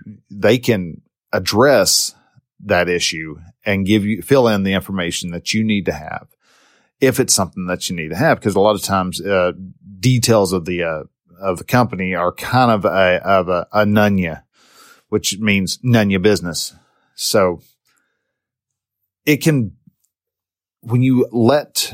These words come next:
rumors run rampant, they really do a number on reducing the morale of, of the company. And so, yeah, all of a sudden it becomes, almost becomes a self-fulfilling prophecy of,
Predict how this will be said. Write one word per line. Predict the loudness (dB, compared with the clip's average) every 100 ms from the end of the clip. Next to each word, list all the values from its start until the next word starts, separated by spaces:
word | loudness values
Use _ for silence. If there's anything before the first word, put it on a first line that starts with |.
| -12
rumors | -2 2 2 2 -2
run | 0 0 0 0
rampant, | -2 0 0 -2 -4 -6 -12 -8
they | 0 4 4 2 0 -8 -12
really | 0 4 4 4
do | 2 2
a |
number | 2 -2 -6 -6 -6 -6
on | -4 -2 -2 -2 -6 -10 -20 -8
reducing | -6 0 2 2 2 2
the | 0
morale | -2 0 2 4 2 -2 -6
of, | -6 -6 -10
of | -8 -8
the | -6
company. | -4 -4 -6 -10
And | -6 -2
so, | 0
yeah, | 2 2
all | 2 0
of | 0
a |
sudden | 2 2 2 0
it |
becomes, | -4 -2 0 0 -2
almost | 0 0 -2 -4
becomes | -2 0
a | 0
self-fulfilling | 2 2 0 -2 -2 0 0 -2
prophecy | -4 -4 -2 -4 -6 -6
of, | -8